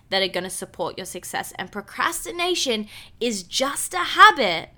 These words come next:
that doesn't support your success. And how do we replace a habit?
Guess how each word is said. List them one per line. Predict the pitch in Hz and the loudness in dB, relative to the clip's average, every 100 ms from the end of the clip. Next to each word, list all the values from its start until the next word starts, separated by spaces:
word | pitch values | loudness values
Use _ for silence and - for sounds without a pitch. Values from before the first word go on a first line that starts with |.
| - - - - - - - - | -20 -20 -20 -20 -20 -20 -20 -6
that | 202 196 - - | -4 -4 -12 0
doesn't | 254 302 294 269 | 4 6 4 -4
support | - 190 - 165 - | -4 -4 -4 -6 -6
your | 185 | -8
success. | - - - - - - - - - - - - - - - - - - - | -10 -12 -10 -10 -10 -12 -16 -18 -20 -20 -20 -20 -20 -20 -20 -20 -20 -20 -18
And | 220 | -14
how | 226 226 220 | -2 4 4
do | 226 | 2
we | 240 | -4
replace | 233 - 208 208 | -6 -4 -4 -4
a | 196 | -8
habit? | - 196 240 294 | -2 -2 -2 -6